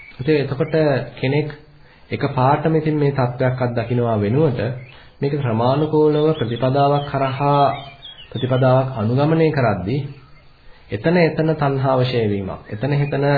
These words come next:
තණ්හාව අතහැර දැමීමක්, එතන එතන හිතේ හටගත්ත ආශාව තේරුම් අරගෙන අතහැර දැමීමක්, ඒ හිතේ තියෙන ආශාව ක්‍රියාත්මක නොකර හැරීමක්, ඊට වහල් නොවී සිටීමක්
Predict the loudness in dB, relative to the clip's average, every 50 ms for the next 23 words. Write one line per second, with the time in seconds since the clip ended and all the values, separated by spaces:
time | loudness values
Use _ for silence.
0 | 0 -2 -4 -10 -16 -20 -20 -20 -20 -20 -20 -8 -4 -2 0 2 2 2 4 4
1 | 2 2 0 -2 0 0 0 2 2 0 2 2 2 2 2 0 0 -4 -8 -10
2 | -16 -20 -20 -20 -20 -20 -20 -20 -20 -20 -20 -10 -10 -6 -2 0 0 0 0 0
3 | 0 0 0 0 0 0 2 2 4 4 2 2 2 2 0 0 0 -2 0 0
4 | 0 0 0 0 0 0 2 0 0 0 0 0 2 2 2 2 2 2 2 2
5 | 2 2 0 0 -2 -2 0 0 0 0 0 0 2 2 2 0 0 -2 -2 -6
6 | -12 -16 -20 -20 -20 -20 -20 -20 -20 -20 -20 -12 -6 -2 0 0 0 0 0 -2
7 | -2 0 0 0 0 0 0 2 2 0 0 0 0 0 0 0 0 -2 -2 -2
8 | 0 0 0 0 -2 -4 -2 -2 -2 -2 -2 -2 0 0 2 2 2 2 2 2
9 | 0 -2 -4 -6 -10 -12 -16 -20 -20 -20 -20 -20 -20 -20 -20 -20 -20 -20 -20 -20
10 | -20 -20 -20 -20 -20 -20 -20 -10 -4 -2 0 2 2 2 2 0 0 2 2 2
11 | 2 2 2 2 2 4 4 4 4 2 0 0 0 -2 -2 -2 -4 -8 -10